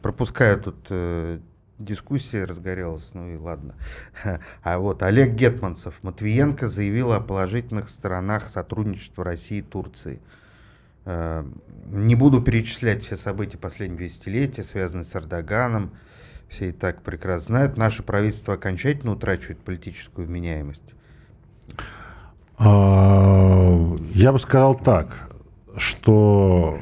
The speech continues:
Speaker 2: вот эта вот непоследовательность в линии, она нам еще очень дорого обойдется.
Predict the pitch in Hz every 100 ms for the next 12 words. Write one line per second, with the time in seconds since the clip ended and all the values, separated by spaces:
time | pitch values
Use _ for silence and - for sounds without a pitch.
0 | - - - _ _ _ _ - 101 135
1 | 127 107 - 95 117 - 120 120 92 90
2 | - 82 - 87 92 151 180 113 82 87
3 | 98 139 120 101 - 117 87 95 - 87
4 | 101 95 90 90 92 87 69 -